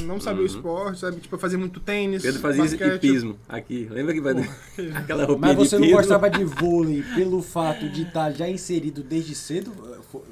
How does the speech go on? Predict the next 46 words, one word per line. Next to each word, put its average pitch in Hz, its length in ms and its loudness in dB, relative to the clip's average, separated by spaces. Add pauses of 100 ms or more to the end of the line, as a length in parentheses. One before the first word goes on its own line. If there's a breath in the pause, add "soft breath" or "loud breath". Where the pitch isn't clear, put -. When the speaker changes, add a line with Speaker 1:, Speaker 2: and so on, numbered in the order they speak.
Speaker 3:
foi 131 160 -6
isso 151 140 -10
que 147 80 -12
você - 40 -14
sabe 123 200 -8
dizer? 117 300 -10
Por - 120 -14
que 139 80 -10
você 131 220 -10
não 123 80 -8
gostava 117 160 -10
Speaker 2:
Porque 240 160 -2
Speaker 3:
de 214 40 -4
Speaker 2:
vôlei 220 200 2
é - 20 4
Speaker 3:
vôlei? - 20 -4
Speaker 2:
chato, - 480 -8
meu 110 120 -8
amigo, 98 240 -12
Speaker 1:
Eu 277 80 -4
Speaker 2:
na 262 80 -4
Speaker 1:
acho 254 180 -4
que 254 80 -6
Speaker 2:
verdade. 240 160 -8
Speaker 1:
assim, 156 320 -10 (320 loud breath)
eu - 160 -6 (120)
não 214 160 -2
vou 240 80 -4
falar 196 420 -2
só 202 280 -4
da 208 80 -6
questão 190 280 -4
do 202 100 -2
esporte, 143 460 -8
mas 151 80 -10
eu 156 60 -10
vou - 20 -14
falar, 156 160 -10
por 165 160 -10
exemplo, 156 440 -6 (440 loud breath)
uma 170 100 -8
coisa 180 260 -4
que 208 60 -6
eu 185 60 0
sempre 208 340 -4
senti 196 640 -6